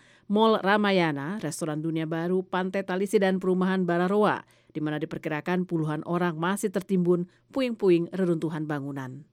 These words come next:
Operasi pencarian dihentikan Minggu malam ketika keadaan sudah tidak lagi memungkinkan dan baru akan dimulai kembali pada hari Senin, satu Oktober, jam enam pagi.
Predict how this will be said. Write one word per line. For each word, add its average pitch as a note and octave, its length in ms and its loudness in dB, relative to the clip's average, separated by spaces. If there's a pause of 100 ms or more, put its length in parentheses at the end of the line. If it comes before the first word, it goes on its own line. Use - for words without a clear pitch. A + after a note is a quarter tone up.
(600)
Operasi A3+ 400 2
pencarian A#3 560 0
dihentikan F#3+ 800 -4 (400)
Minggu F3+ 320 4
malam F3 400 0
ketika D#3 720 -4
keadaan D#3+ 240 -2
sudah D#3+ 240 -6
tidak D3+ 240 -6
lagi D3+ 80 -8
memungkinkan D#3 720 -2 (240)
dan E3 160 0
baru D3+ 160 -2
akan D#3 160 -4
dimulai D3+ 240 -2
kembali D#3+ 400 0
pada D3+ 240 -4
hari D#3 160 -10
Senin, A3+ 320 -2
satu D3 320 -4
Oktober, F#3 480 0
jam E3 240 0
enam D3 320 -4
pagi. C#3 480 -6